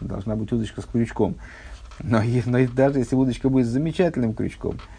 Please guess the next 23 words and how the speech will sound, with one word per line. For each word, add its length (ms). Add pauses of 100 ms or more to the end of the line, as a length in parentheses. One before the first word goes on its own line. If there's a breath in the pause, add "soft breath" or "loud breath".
(200 loud breath)
но 200
рыбы 240
не 140
будет, 380
ну, 140
значит, 360
он 100
ничего 300
не, 100
домой 400
не 80
принесет. 420 (680 loud breath)
Так 240
вот, 260
э, 400
отсюда 320
понятно, 600
что 200
человек, 400
который 300
эти 140
инструменты 500
использует, 560